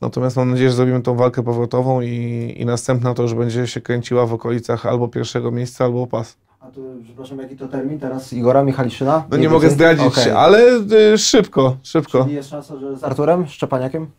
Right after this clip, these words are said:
Speaker 1: E, nie, to nie
Speaker 2: Okej.
Speaker 1: będzie ten przeciwnik. Przynajmniej na razie, bo inaczej, mamy termin, przeciwnik dostał zapytanie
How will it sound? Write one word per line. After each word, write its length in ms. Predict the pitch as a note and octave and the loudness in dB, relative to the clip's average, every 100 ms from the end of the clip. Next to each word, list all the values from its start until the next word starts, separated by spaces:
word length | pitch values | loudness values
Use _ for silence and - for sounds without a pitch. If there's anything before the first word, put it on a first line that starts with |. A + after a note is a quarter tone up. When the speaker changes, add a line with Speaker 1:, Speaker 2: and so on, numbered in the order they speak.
| _ _ _ _ _ _ _ | _ _ _ _ _ _ _
Speaker 1:
E, 800 | A#2+ B2 B2 B2 A#2+ A#2+ B2 B2 | -2 0 2 0 0 0 -2 -2
nie, 240 | B2 B2+ G#2+ - | -2 -2 -4 -6
to 100 | - | -12
nie 60 | - | -10
Speaker 2:
Okej. 120 | G#2+ | -10
Speaker 1:
będzie 160 | F#2+ - | -12 -12
ten 100 | A#2+ | -12
przeciwnik. 480 | A#2 - - - - _ | -12 -14 -16 -18 -20 _
Przynajmniej 320 | - D3+ E3 | 0 2 6
na 100 | E3+ | 6
razie, 280 | E3+ D3+ C3 | 6 6 4
bo 120 | C3+ | 4
inaczej, 440 | C3 C#3+ C3+ G#2+ C#2+ | 4 2 0 -2 -2
mamy 500 | A2 G#2+ C#3 D#3 C#3+ | -6 -2 2 2 4
termin, 540 | D#3+ E3 F#3 G3 F3+ - _ | 4 4 4 2 -2 -8 _
przeciwnik 480 | - C#3 D#3 D3 C#3 | -4 -4 -2 -2 0
dostał 280 | C3 - B2+ | 0 0 0
zapytanie 560 | C3+ C#3 C3 C3 B2+ | 2 0 0 0 0